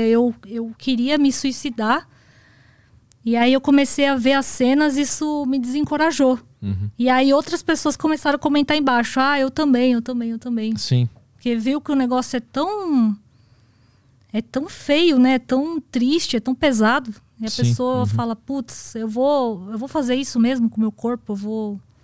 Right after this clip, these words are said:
Speaker 2: Sim.
Speaker 1: me machucar a esse ponto", né?
Speaker 2: Uhum.
Speaker 1: Faz
Speaker 2: É.
Speaker 1: as pessoas refletirem.
Speaker 2: Tem um, tem um que é, que é interessante também, esse mesmo aí, o da, do meio ali.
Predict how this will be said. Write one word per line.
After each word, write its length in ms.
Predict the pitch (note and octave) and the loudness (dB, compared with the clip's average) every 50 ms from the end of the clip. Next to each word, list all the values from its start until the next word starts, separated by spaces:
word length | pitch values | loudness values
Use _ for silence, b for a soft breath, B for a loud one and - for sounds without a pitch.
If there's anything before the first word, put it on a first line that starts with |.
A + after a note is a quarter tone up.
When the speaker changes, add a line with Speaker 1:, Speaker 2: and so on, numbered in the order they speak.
| _ _ - | _ _ -20
Speaker 2:
Sim. 280 | - - - G#3 G2+ - - | -12 -4 -2 -2 -2 0 2
Speaker 1:
me 120 | A3+ A#3 | 2 4
machucar 540 | A#3+ A#3+ A#3 A3+ - - A#3 - - A#3 A3+ | 4 2 2 -2 -4 -6 -8 -4 -2 0 2
a 60 | A3+ | 2
esse 180 | A3 - - G3+ | 0 -2 -4 -10
ponto", 420 | - - G#3+ A3 A#3 A3+ - G#3 | -8 -6 -4 -2 -2 -2 -2 -2
né? 180 | G3 G3+ G#3 G3+ | -4 -4 -4 -4
Speaker 2:
Uhum. 300 | - G#2 G2+ G2 G#2 A#2 A2+ - - - - - - - - - - - | -2 0 0 2 0 0 -2 -2 -6 -6 -6 -8 -20 -20 -20 -20 -14 -6
Speaker 1:
Faz 240 | - A3+ A3 A3 A3+ | -2 0 0 2 0
Speaker 2:
É. 20 | |
Speaker 1:
as 100 | A#3 A#3 - | -2 -4 -4
pessoas 340 | - A#3+ A3+ - B3 A3 | -8 -8 -6 -6 -8 -6
refletirem. 640 | A#3+ B3+ A#3+ - B3+ C4 - - A#3+ A#3 A3 A3+ A3 - b b b b b b b b b b b b - - - - - - - - B2+ - - - | -6 -6 -6 -6 -8 -8 -6 -4 -4 -2 -2 -2 -4 -6 b b b b b b b b b b b b -20 -20 -20 -20 -20 -18 -10 -10 -10 -10 -8 -4
Speaker 2:
Tem 140 | - D3 D#3+ | -2 0 2
um, 320 | F#3+ G#3 G3+ E3+ D3 B2 G#2+ - - - _ - _ - - | 2 2 2 2 2 0 -2 -4 -12 -20 _ -20 _ -8 -2
tem 160 | - D3+ E3 | 0 2 4
um 180 | F3 F3+ F#3+ F#3 | 4 4 4 2
que 120 | - - | 2 2
é, 340 | F3+ F3+ F3+ F3 E3 D#3 C#3 | 2 2 4 4 4 2 2
que 160 | C3 - - | 0 2 0
é 20 | C#3 | 0
interessante 540 | C#3 - D3 C#3 C3 A#2 - - C3+ C#3 - | 2 2 2 2 2 0 2 2 0 2 2
também, 220 | C#3 B2 A#2+ B2 | 2 2 4 4
esse 240 | B2+ D3 - - F3 | 2 2 0 0 0
mesmo 360 | D3+ C3 B2 B2+ C3+ B2+ A#2+ | 2 2 2 2 0 0 0
aí, 180 | A2 G#2+ G#2+ G#2+ | 2 2 2 2
o 100 | G#2+ G2 | 0 0
da, 380 | - - A2 A2 G2+ G2 F#2+ F#2 - - - - | -2 -2 -2 0 0 0 0 -4 -6 -14 -14 -10
do 180 | F#2+ G#2 A2 G#2+ | -4 -2 0 2
meio 340 | G#2 G#2 A2 A2+ A2+ G#2 F#2 | 4 4 4 4 2 2 0
ali. 280 | F2+ F#2 G2+ A#2+ B2 | 0 0 2 0 0